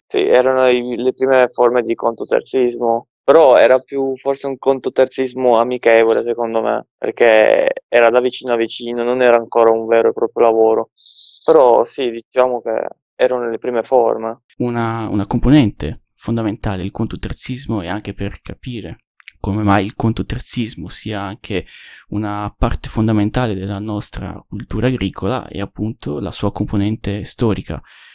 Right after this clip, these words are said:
Speaker 2: Sia io sia Ivan abbiamo appunto descritto delle immagini che, eh, si riferiscono a dei momenti storici della nostra agricoltura, in cui appunto il contoterzismo è stato, è stato fondamentale.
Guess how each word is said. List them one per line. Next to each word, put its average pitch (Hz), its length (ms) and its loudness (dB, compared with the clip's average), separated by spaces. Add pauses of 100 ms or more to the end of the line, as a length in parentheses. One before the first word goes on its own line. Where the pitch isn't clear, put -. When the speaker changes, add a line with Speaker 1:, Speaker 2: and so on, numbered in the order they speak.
(240)
Speaker 2:
Sia 104 600 -8
io 117 360 -8
sia 104 300 -8
Ivan 143 580 -8
abbiamo 101 300 -10
appunto 107 340 -8
descritto 113 560 -10
delle 110 200 -4
immagini 113 600 -8 (140)
che, 95 460 -8
eh, 110 320 -8
si - 160 -8
riferiscono 104 680 -4
a 92 60 -4
dei 92 180 -6
momenti 107 540 -8
storici 107 560 -6
della 95 220 -6
nostra 98 580 -8
agricoltura, 104 920 -6 (540)
in 117 160 -8
cui 117 380 0 (260)
appunto 117 340 -2
il 98 80 -2
contoterzismo 120 1080 -4
è - 80 -20
stato, 104 720 -4
è 92 40 -6
stato - 260 -4
fondamentale. 101 840 -2